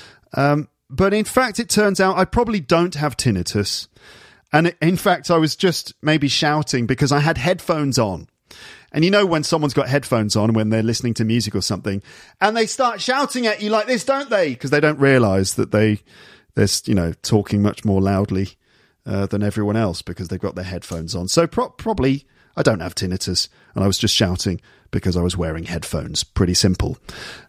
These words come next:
Okay, so that's that. Next is the word maelstrom. So a maelstrom is like a sort of a violent storm, you could say. Um, and sometimes I said my brain feels a bit like a maelstrom.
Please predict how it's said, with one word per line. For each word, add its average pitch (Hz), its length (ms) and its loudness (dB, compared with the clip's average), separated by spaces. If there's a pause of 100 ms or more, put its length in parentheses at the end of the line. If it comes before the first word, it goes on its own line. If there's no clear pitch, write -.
(160)
Okay, 95 420 0
so - 140 -6
that's 110 240 0
that. - 420 0
Next 165 460 -2
is 131 240 -2
the 123 120 0
word 117 300 0
maelstrom. 120 800 0 (360)
So 113 380 2
a 120 80 -4
maelstrom 123 720 2
is 107 260 0
like 110 200 0
a 107 100 2
sort 113 220 -2
of 104 80 -2
a 117 40 2
violent 127 520 0
storm, 123 800 -2 (400)
you - 120 -2
could 104 140 -2
say. 98 460 -2 (500)
Um, 104 480 0 (180)
and 127 320 0
sometimes 147 600 0
I 127 100 -2
said 127 240 0
my 131 100 0
brain 139 440 0
feels 135 480 0
a 113 40 -2
bit 120 140 -2
like 123 180 -2
a 117 60 2
maelstrom. 110 800 0